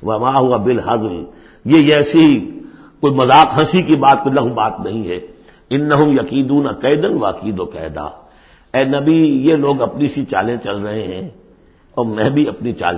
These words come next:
چل رہا ہوں۔ فمہل الکافرین، تو اے نبی ان کافروں کو ذرا مہلت دیجئے، جلدی نہ کیجئے۔ امہلہم رویدا، ذرا، ذرا ڈھیل دیجئے، تھوڑی دیر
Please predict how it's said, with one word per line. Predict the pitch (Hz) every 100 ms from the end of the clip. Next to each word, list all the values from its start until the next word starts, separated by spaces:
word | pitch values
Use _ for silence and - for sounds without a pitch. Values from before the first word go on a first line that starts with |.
| -
چل | 78
رہا | 65 65 57
ہوں۔ | - _ _ _ _ _ _ _ _ _ _ _ _ _ _ _ _ _
فمہل | 107 120 185 165 147 135 123
الکافرین، | 107 98 98 - 92 90 85 76 - _ _ -
تو | 117
اے | 131
نبی | 127 131 127
ان | 117
کافروں | 101 101 120 123
کو | 120 113
ذرا | 113
مہلت | 92 107 110 78 69
دیجئے، | 76 98
جلدی | 113 120 85
نہ | 80 76 76
کیجئے۔ | 69 - - _ _ _ _ _ - - - - _
امہلہم | 151 185 160 151 233 202 196 190
رویدا، | 143 117 107 120 -
ذرا، | 180 196 107
ذرا | 139 113
ڈھیل | 92 98 85
دیجئے، | - 85 85
تھوڑی | - 190 139
دیر | 95